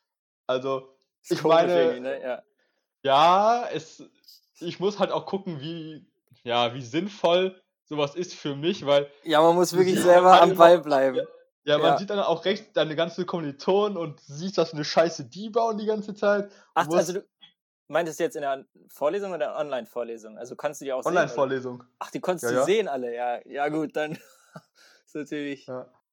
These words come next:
Speaker 1: ähm, das war sehr lustig. Also es hat Spaß gemacht auf jeden Fall. Mm, man muss jetzt halt schauen, ob das Sommersemester zweitausendzwanzig ein gesamtes Online-Semester wird oder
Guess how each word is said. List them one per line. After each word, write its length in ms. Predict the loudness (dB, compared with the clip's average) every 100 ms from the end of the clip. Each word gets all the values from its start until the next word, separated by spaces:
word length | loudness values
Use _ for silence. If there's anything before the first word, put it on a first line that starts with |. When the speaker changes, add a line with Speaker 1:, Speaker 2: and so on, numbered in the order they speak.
| -8
Speaker 1:
ähm, 760 | -6 -4 -4 -6 -10 -18 -20 -8
das 220 | -8 -4
war 540 | 0 0 0 -4 -6 -12 _
sehr 240 | -8 -8
lustig. 440 | -8 -12 -14 -16 _ -2
Also 340 | 2 4 4
es 180 | 4 0
hat 120 | -2
Spaß 320 | 0 0 0
gemacht 220 | -2 -8 -8
auf 120 | -8
jeden 160 | -10
Fall. 320 | -6 -4 -4 -8 _ _ _ _ _ _ _ _
Mm, 540 | -16 -12 -10 -10 -12 -4
man 160 | -4
muss 200 | -4 -8
jetzt 220 | -8 -8 -2
halt 220 | -2 -4
schauen, 640 | -12 -2 2 4 4 2 -4
ob 320 | -4 -6 _
das 340 | -4 -4 -8
Sommersemester 880 | -16 -16 -8 -4 -4 -6 -8 -10 -14
zweitausendzwanzig 1600 | -12 -10 -8 -8 -10 -18 _ _ _ -16 -8 -8 -8 -14 -16 _ _ -20 -20 -20 _ _ -6
ein 480 | -4 -4 -6 -12 -14
gesamtes 680 | -6 -4 -4 -6 -10 -10
Online-Semester 1000 | -8 -6 -6 -8 -10 -16 -16 -12 -12 -12
wird 240 | -12 -12 -12
oder 460 | -8 -6 -6 -8